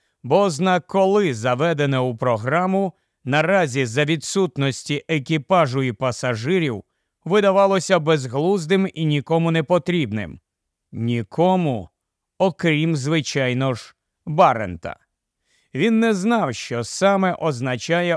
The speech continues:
оголошена процедура. Але оскільки екіпажу було наказано вийти,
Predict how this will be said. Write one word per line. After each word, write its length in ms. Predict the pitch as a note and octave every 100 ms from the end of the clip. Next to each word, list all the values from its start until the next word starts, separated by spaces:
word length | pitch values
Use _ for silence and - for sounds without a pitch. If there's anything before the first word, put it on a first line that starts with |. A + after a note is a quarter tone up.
| -
оголошена 760 | D3+ A2 C3 C3+ C3+ D3 C#3+
процедура. 840 | B2+ D3 C3+ D#3 C3+ D3 B2 E2+ - _ _ _ -
Але 220 | C#3+ D#3
оскільки 680 | E3 - G3 F3 B2+ C3+
екіпажу 580 | C3 D#3+ D#3 F#3+ D#3+ C3
було 220 | C3 D3
наказано 600 | D3+ D3+ F#3 D3+ C#3 B2+ A#2
вийти, 540 | D3+ A3 F3+ D3